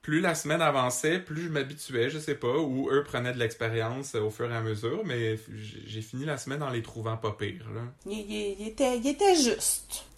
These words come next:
Speaker 1: Ben oui, mais puis je, il était juste en disant, euh, qu'il, que, que c'était pas de sa faute, là, que c'est,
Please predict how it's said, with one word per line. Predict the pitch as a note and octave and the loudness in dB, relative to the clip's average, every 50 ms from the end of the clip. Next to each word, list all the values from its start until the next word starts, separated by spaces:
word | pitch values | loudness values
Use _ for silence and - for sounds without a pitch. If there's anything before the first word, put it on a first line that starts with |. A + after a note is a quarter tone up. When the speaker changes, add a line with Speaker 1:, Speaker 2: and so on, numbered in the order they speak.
| - | -10
Speaker 1:
Ben | - G2+ A2+ A#2 A#2+ A#2 | 0 4 6 6 6 6
oui, | A2 G#2+ B2 F3+ F#3 | 2 2 0 0 2
mais | C#3 A#2+ A2+ A2+ | 6 6 8 6
puis | A2 - A#2+ A#2 A2+ | 6 4 -2 -6 -4
je, | A2 - - - - - G2+ F#2+ - - | -4 -4 -6 -6 -10 -12 -14 -14 -10 -6
il | A#2 A2+ | -4 -2
était | A#2 A#2 C#3 C3+ B2 | 2 4 4 4 4
juste | A2+ A#2 C#3 D3+ D#3 - - | 4 2 2 2 2 0 -2
en | - A#2+ A#2+ | -2 -2 -2
disant, | A2+ A2+ A2+ A2+ A2+ A#2+ B2 B2+ C3+ C3 C3+ C3+ C3 | -2 -2 -4 -2 0 2 4 4 4 4 2 2 2
euh, | A#2 A2 G#2+ G#2 G2+ G2+ G2 G2 G2 G2 G2 F#2+ - | 0 0 0 0 0 -2 -2 -2 -2 -4 -6 -6 -10
qu'il, | - - A2 G#2+ G#2 | -12 -10 -10 -10 -10
que, | - - A2 A2 | -6 -4 -4 -4
que | G#2+ - - _ - A2 | -4 -6 -12 _ -12 -10
c'était | A2 - - - | -8 -4 -4 -4
pas | - - D3+ | -2 -2 -2
de | D#3 - | -2 0
sa | - A#2 A2+ | 0 -2 0
faute, | - - A2+ A2+ A#2 A#2 A#2 - | 2 2 2 2 2 0 -2 0
là, | A#2 A2 A2 | 2 2 4
que | A2 - A2 | 4 2 -2
c'est, | A2 - A2 | -2 -2 -2